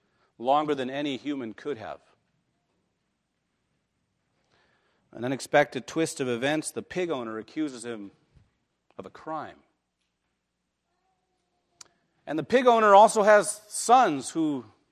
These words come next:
whip up some lies about this stranger.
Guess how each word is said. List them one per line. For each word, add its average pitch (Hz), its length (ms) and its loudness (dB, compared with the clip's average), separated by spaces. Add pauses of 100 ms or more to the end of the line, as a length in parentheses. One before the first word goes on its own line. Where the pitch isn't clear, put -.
(140)
whip 208 220 -2
up 208 140 -2
some 165 200 -6
lies 170 460 6
about 123 400 0 (760)
this 117 120 -16
stranger. 143 580 -8